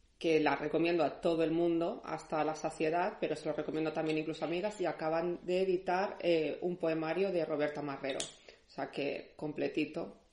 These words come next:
el catálogo y de verdad que es todo, que lo digo por experiencia propia, todo bueno.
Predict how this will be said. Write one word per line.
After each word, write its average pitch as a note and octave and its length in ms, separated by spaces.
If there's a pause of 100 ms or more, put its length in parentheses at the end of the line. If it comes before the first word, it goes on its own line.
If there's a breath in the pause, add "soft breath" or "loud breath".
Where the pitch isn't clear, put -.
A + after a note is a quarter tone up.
el D#3+ 140
catálogo G#3+ 680 (100)
y F3+ 120
de E3 120
verdad E3 240
que E3+ 100
es - 120
todo, D#3 720 (840 soft breath)
que E3+ 120
lo D#3+ 100
digo F3 180
por F#3 340
experiencia F3+ 560
propia, A#3+ 520
todo E3 260
bueno. C#3+ 300